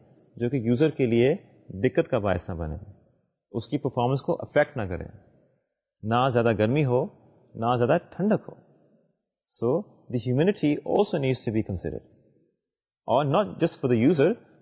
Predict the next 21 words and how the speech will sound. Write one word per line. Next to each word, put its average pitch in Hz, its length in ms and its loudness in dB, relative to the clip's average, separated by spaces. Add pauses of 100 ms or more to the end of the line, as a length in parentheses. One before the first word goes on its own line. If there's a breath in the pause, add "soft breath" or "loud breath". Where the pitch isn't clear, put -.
but - 120 -6
also 147 300 0
for 160 120 -2
the 160 80 2
system۔ - 540 -12 (720)
کچھ 156 100 -2
سسٹمز 156 440 0
جو 127 60 0
ہیں 117 160 -2
وہ 160 160 0
ایسے 120 320 0
سینسٹیو 143 440 -2
ہوتے 104 220 -8
ہیں 101 200 -10 (440)
کہ 120 100 -8
آپ 113 240 -2
ٹیمپریچر 131 520 -2
کم 147 320 -2
کریں، 131 360 -2
زیادہ 120 340 2
کریں، 127 260 -2